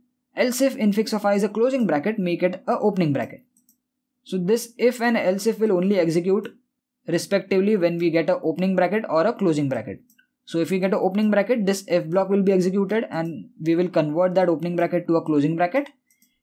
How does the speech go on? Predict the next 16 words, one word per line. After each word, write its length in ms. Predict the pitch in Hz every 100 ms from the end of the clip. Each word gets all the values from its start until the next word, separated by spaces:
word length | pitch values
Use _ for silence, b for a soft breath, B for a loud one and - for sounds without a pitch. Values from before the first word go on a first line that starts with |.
| _
If 160 | 170 180
we 100 | 190
get 160 | 185
a 60 | 196
closing 460 | - 202 254 294 220
bracket, 400 | 156 185 240 - _ _ _ _
then 200 | 147 180
else 300 | - 185 247
if 160 | 254 -
part 160 | 185 175
will 140 | 175
be 100 | 175
executed, 440 | 156 160 160 180
not 220 | 175 160 170
the 180 | 175
if, 140 | 170